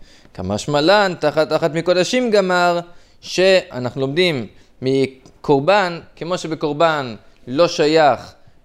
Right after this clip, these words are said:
אה, גם כשהוולד שנראה אחרת מאביו ואמו, יש בו קצת מסימני האם, הוא לא יהיה כשר לקורבן,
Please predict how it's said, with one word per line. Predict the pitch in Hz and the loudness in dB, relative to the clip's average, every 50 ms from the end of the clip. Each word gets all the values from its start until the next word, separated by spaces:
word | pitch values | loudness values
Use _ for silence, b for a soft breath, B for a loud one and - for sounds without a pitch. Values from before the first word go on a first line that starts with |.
| - | -10
אה, | - 117 113 110 107 104 | -6 -4 -2 -2 -2 0
גם | 107 139 151 156 156 - | 2 2 2 2 2 -4
כשהוולד | 147 131 - 139 127 123 120 120 110 107 127 131 139 151 156 - | -6 -4 0 2 4 4 4 4 2 2 0 2 4 2 2 0
שנראה | - 143 131 131 135 147 143 | -2 -6 -6 -2 0 0 0
אחרת | 135 - 160 147 139 | 0 0 -2 -2 -2
מאביו | 147 139 139 135 151 151 139 | 0 -2 -2 0 -2 -2 0
ואמו, | 147 143 143 151 165 170 160 131 107 - - _ _ _ _ B B B B B B B B | 0 0 0 2 2 4 4 2 0 -2 -12 _ _ _ _ B B B B B B B B
יש | - 147 170 151 | 0 0 0 2
בו | 143 156 143 | 2 -2 -4
קצת | - - - - 190 185 180 180 | -4 -6 -2 2 2 2 2 0
מסימני | 175 156 143 - 151 151 151 156 160 170 170 165 165 156 | -4 -8 -6 -6 -6 -4 -4 -2 0 0 2 2 0 0
האם, | 147 156 160 170 180 175 165 147 131 123 | 0 0 2 4 2 2 2 0 -4 -6
הוא | - 135 139 139 | -4 -2 0 4
לא | 160 | 4
יהיה | 170 165 165 160 | 6 6 4 4
כשר | 165 147 - - 160 | 2 -2 0 0 0
לקורבן, | 156 156 - 185 180 180 180 226 220 208 196 | 0 0 2 0 0 2 2 2 2 2 -2